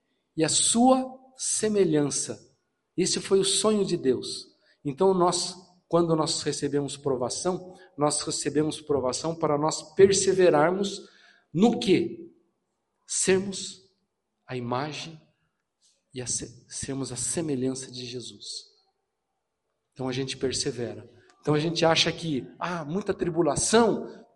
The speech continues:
causa desistência. Não.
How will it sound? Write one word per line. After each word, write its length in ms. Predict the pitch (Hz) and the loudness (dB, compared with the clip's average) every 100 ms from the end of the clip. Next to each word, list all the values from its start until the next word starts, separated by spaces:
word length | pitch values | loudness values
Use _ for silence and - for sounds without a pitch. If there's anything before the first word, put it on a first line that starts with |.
| _ | _
causa 340 | - 190 180 185 | 6 6 8 4
desistência. 1040 | 151 202 180 196 - 190 165 147 - 127 - _ _ | 4 2 2 0 0 2 2 0 -4 -6 -10 _ _
Não. 960 | 151 170 165 185 208 160 - - - | -4 0 6 8 10 8 4 -4 -12